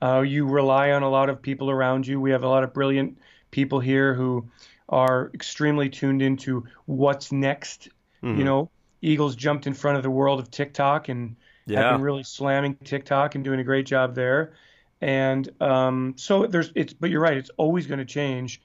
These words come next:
Speaker 1: and it's always going to, the, the goal is to be, how can we make it convenient for Eagles fans around the world to follow us?
Speaker 2: Mm-hmm.
Speaker 1: And,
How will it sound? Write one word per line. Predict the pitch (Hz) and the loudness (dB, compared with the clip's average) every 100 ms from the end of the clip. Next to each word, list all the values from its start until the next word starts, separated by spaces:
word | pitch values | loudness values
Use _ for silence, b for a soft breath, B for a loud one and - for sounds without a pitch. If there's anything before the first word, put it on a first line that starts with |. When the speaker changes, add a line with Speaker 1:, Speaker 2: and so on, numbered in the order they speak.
| _ | _
Speaker 1:
and | 160 139 135 135 131 - | -2 0 0 -2 -4 -4
it's | 147 135 - | -4 -4 0
always | 151 156 139 | 2 2 0
going | 147 139 | -2 -2
to, | 131 - 180 - | -4 -6 -6 -2
the, | 151 170 | -2 0
the | 165 135 | 0 2
goal | - 156 175 156 | 2 4 4 2
is | 135 | 0
to | - 135 | -4 -4
be, | 139 135 135 135 b b b b b - | 0 0 0 -4 b b b b b -12
how | - 147 156 170 - - _ _ | -6 0 4 4 2 -6 _ _
can | - 139 135 | -8 -6 -2
we | 151 165 170 170 b b b | 0 2 0 -4 b b b
make | 147 147 143 | 0 0 -2
it | 131 | -4
convenient | - 123 139 151 135 117 117 - b b b | -4 -2 0 2 0 -4 -8 -16 b b b
for | 147 320 | -4 2
Eagles | 202 156 160 156 | 4 4 2 2
fans | 147 143 139 - | 2 2 2 -2
around | 139 127 131 143 | -2 0 0 2
the | 135 | 0
world | 131 135 131 95 107 - _ _ _ | 2 2 2 -2 -8 -14 _ _ _
to | - 139 135 131 123 120 - _ _ _ _ | -8 -2 -2 0 -4 -6 -14 _ _ _ _
follow | - - 139 131 120 | -6 0 2 2 0
us? | - - - - _ - | -4 -12 -18 -20 _ -4
Speaker 2:
Mm-hmm. | 131 | 0
Speaker 1:
And, | 131 131 131 131 131 | 0 0 0 -2 -6